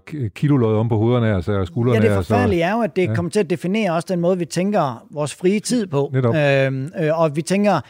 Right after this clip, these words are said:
Speaker 2: at når vi er fri, og vi er på ferie, så skal vi gøre så meget modsætning til arbejde som overhovedet muligt.
Speaker 1: Klart.
Speaker 2: Øhm,
Speaker 1: Ja, det er
Speaker 2: og dermed
Speaker 1: sjovt.
Speaker 2: så er vi jo bare fuldstændig bundet af arbejde, og derved hører man jo også folk igen og igen sige, at de er fuldstændig smadret, når de kommer hjem fra ferie.
Speaker 1: Ja.
Speaker 2: Øh, hvad det nu er. Altså, det er bare en,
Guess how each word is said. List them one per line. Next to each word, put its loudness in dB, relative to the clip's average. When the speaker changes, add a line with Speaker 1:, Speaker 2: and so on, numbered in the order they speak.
Speaker 2:
at -4
når 2
vi 0
er 0
fri, 0
og 0
vi -4
er -4
på -10
ferie, -2
så -10
skal -8
vi -8
gøre -4
så -8
meget -4
modsætning -2
til -2
arbejde 2
som -8
overhovedet 2
muligt. -2
Speaker 1:
Klart. 2
Speaker 2:
Øhm, 2
Speaker 1:
Ja, 0
det -2
er -10
Speaker 2:
og -8
dermed 0
Speaker 1:
sjovt. 4
Speaker 2:
så -4
er -2
vi -4
jo -2
bare -6
fuldstændig -10
bundet 0
af -10
arbejde, 2
og 0
derved 0
hører 2
man 0
jo 0
også -2
folk 2
igen 0
og 0
igen -2
sige, 0
at -6
de 0
er -2
fuldstændig -8
smadret, -2
når -8
de -8
kommer -6
hjem -4
fra -12
ferie. 0
Speaker 1:
Ja. 2
Speaker 2:
Øh, 4
hvad 2
det -4
nu -2
er. 0
Altså, 0
det -4
er 0
bare 2
en, -2